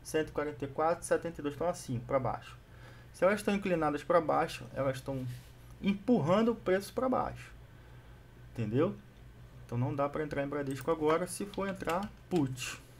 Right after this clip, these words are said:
Eu comprei put ontem de Tube. A gente vai entrar agora aqui em Tube.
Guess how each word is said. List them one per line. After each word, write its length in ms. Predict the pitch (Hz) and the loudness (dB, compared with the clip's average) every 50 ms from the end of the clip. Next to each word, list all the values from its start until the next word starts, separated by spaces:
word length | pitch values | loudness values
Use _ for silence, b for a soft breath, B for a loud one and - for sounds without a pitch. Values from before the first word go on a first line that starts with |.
| - - - - - - - - - - - - B B B B B B B B B B B - | -20 -20 -20 -20 -20 -18 -18 -18 -18 -20 -20 -20 B B B B B B B B B B B -4
Eu 140 | - 123 123 | 0 2 2
comprei 300 | 123 151 143 127 165 180 | 2 2 2 4 4 4
put 360 | 180 180 - 156 156 156 - | 4 6 4 4 4 6 4
ontem 320 | 165 143 143 147 - 160 147 | 4 4 4 4 0 -4 -4
de 140 | 139 160 180 - - - - | -4 -4 -8 -8 -12 -14 0
Tube. 480 | - 139 127 127 135 139 151 190 226 226 - - | 4 6 8 8 6 6 2 0 0 0 0 -4
A 40 | |
gente 140 | 120 120 - 123 | -6 -4 -4 0
vai 120 | 123 117 | 2 2
entrar 220 | 117 120 123 123 120 | 2 2 2 0 0
agora 240 | 107 107 110 110 107 | 2 2 2 2 0
aqui 240 | 107 - - - | -2 -6 -8 -6
em 100 | 104 104 120 123 - | -4 -4 -4 -4 -4
Tube. 240 | 120 117 123 123 | -4 -2 -2 -4